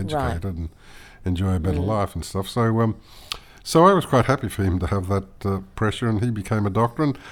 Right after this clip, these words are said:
Speaker 1: while my mum would have liked the same thing to happen to me, and, and, you know, there'd been times where I thought, "I wish I'd followed her, uh,
Speaker 2: Advice?
Speaker 1: her advice."
Speaker 2: Really?
Speaker 1: But I didn't, and I, uh, but I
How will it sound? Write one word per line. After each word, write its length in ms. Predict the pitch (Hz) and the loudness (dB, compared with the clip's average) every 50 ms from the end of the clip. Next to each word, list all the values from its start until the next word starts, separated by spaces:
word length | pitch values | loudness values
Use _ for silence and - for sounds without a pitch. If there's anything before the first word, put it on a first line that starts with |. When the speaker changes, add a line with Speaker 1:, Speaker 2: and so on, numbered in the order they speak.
| - - - | -12 0 6
Speaker 1:
while 160 | 170 165 156 | 8 8 10
my 120 | 143 131 | 10 10
mum 260 | 117 113 117 120 120 117 | 8 8 8 8 8 6
would 80 | 110 | 4
have 100 | 104 92 | 4 2
liked 280 | 104 107 104 101 101 - - - - - - - - | 2 4 2 2 0 -4 -16 -20 -20 -20 -16 -12 -10
the 80 | 92 | -6
same 240 | - - 113 104 95 | -2 0 2 2 2
thing 160 | 87 113 104 | 0 0 -2
to 80 | 87 82 | -2 -2
happen 180 | 90 - 85 | -4 -4 -2
to 60 | 90 95 | -2 0
me, 160 | 120 131 120 | 2 2 2
and, 160 | 107 104 98 - | 2 0 -2 -4
and, 400 | - - 101 98 95 95 92 - - - - - - - - - - - - | -4 -4 -2 -2 -2 -2 -4 -8 -14 -20 -20 -20 -20 -20 -20 -20 -20 -16 -6
you 140 | - 139 117 | -2 0 0
know, 140 | 95 98 98 | 2 2 0
there'd 160 | 98 95 85 | 0 0 0
been 140 | 101 98 90 | 0 0 0
times 340 | - 110 104 101 95 82 | 0 0 0 0 0 0
where 100 | 92 92 87 | 0 -2 -2
I 60 | 85 | -2
thought, 320 | 82 - - 104 98 95 95 - - - - - - | -2 -2 -2 -2 -2 -2 -4 -8 -18 -20 -18 -12 -8
"I 100 | 92 98 | -6 -4
wish 200 | 95 92 90 - | -4 -4 -4 -4
I'd 140 | 98 85 78 | -4 -4 -4
followed 320 | - 110 98 92 87 82 | -4 -4 -2 -2 -2 -2
her, 220 | 104 95 92 90 87 | -2 0 0 -2 -2
uh, 100 | 87 - | 0 0
Speaker 2:
Advice? 520 | - - 165 160 160 165 214 269 - - - | 0 2 2 2 0 0 -2 -4 -8 -8 -6
Speaker 1:
her 140 | - 190 190 | -2 -2 0
advice." 120 | 190 180 165 | 0 2 4
Speaker 2:
Really? 520 | 175 196 226 277 269 214 170 147 156 165 - - - - - - - - | 4 4 4 4 4 2 2 -2 -6 -10 -16 -20 -20 -20 -18 -12 -2 2
Speaker 1:
But 120 | - 135 127 | 6 6 8
I 100 | 120 110 | 8 6
didn't, 360 | 98 113 117 135 165 185 - | 6 2 2 0 -2 -4 -4
and 200 | - 113 120 117 | -4 0 0 2
I, 280 | 117 117 113 113 110 110 110 113 110 113 110 113 104 | 2 2 2 2 2 2 2 0 0 -2 -2 -4 -4
uh, 380 | 95 95 92 101 - - - - | -6 -6 -8 -8 -10 -10 -12 -6
but 160 | 120 120 117 | -2 2 4
I 140 | 117 113 | 4 4